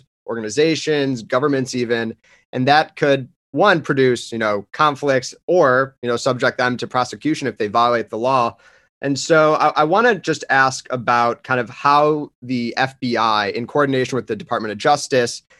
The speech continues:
and maybe other entities, uh, within the intelligence community and law enforcement, how they approach, uh, such an investigation. Like, where does this start?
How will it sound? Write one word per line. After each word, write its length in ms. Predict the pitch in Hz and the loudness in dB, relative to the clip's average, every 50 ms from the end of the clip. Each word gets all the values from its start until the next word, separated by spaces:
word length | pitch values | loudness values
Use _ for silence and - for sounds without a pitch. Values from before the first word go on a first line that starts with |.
| _ _ | _ _
and 100 | - 123 | -6 -4
maybe 220 | 127 123 127 131 - - | -2 -2 -2 -2 0 2
other 300 | 160 165 165 156 - - | 2 4 4 4 4 2
entities, 560 | 135 131 127 117 - 127 117 113 113 107 - | -2 -4 -4 -8 -6 -4 -4 -4 -4 -6 -6
uh, 180 | 104 117 113 - 107 113 110 | -6 -6 -6 -6 -8 -8 -8
within 300 | 123 120 - 139 131 120 | -8 -6 -4 -4 -4 -2
the 100 | 117 117 | -4 -4
intelligence 440 | 113 113 160 175 156 160 143 - | -2 0 0 0 0 -2 -4 -6
community 440 | - 151 139 135 127 131 127 127 - | -4 -2 -2 0 0 -2 -2 -4 -4
and 120 | 104 113 110 | -6 -4 -2
law 160 | 127 143 147 | 0 0 0
enforcement, 580 | 139 135 139 120 113 - - 120 117 110 - - _ _ _ _ - | 0 -2 -2 -4 -4 -2 -4 -4 -6 -6 -8 -12 _ _ _ _ 0
how 80 | 175 | 4
they 140 | 208 240 220 | 6 6 6
approach, 680 | 165 - - - 170 156 156 - - - - - - _ _ _ _ - | 6 4 0 2 4 4 4 2 0 -6 -18 -18 -20 _ _ _ _ -4
uh, 200 | 120 120 120 117 | 0 0 0 0
such 340 | - - - 147 139 131 - | 0 -2 0 0 0 0 -2
an 60 | 139 | -2
investigation. 640 | 120 120 123 120 - 123 117 107 117 117 107 - 107 | -2 0 -2 -2 -2 -4 -4 -4 -4 -4 -4 -4 -6
Like, 120 | 98 104 104 | -8 -6 -2
where 160 | 139 190 226 | 0 2 2
does 120 | 220 165 | 2 2
this 180 | 160 143 - - | 0 -4 -6 -8
start? 540 | - - - 127 127 127 123 120 - - | -10 -6 -2 0 2 2 2 0 -4 -8